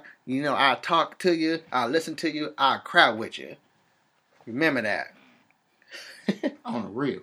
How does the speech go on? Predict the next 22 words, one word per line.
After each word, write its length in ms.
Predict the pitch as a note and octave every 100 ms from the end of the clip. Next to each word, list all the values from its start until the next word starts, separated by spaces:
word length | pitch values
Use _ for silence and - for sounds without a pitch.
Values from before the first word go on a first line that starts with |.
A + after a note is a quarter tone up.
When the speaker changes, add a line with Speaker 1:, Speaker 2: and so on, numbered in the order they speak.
| - -
Speaker 1:
On 160 | C#3+
a 60 | G#2 F2+
real. 360 | G3+ C3+ F2 - - -
On 140 | F3
a 60 | B2
really 260 | D#3+ G#3
real. 500 | C#3 B2 F#2+ F#2+ D#3 - _ _ _ _
You 80 | -
know, 120 | C#3
you 140 | B2 D3
know, 120 | E3
it 160 | C3+ D3
ain't, 220 | D#3 C#3
uh, 400 | C#3+ C3+ A2+ A#2 - _ -
it's 140 | C3 C#3
not 180 | D#3
believable 420 | B2 C#3 C#3 A2 G#2+
if 80 |
you 60 | B2
don't 160 | A#2+ G#2+
say 240 | B2 A2
it 160 | G2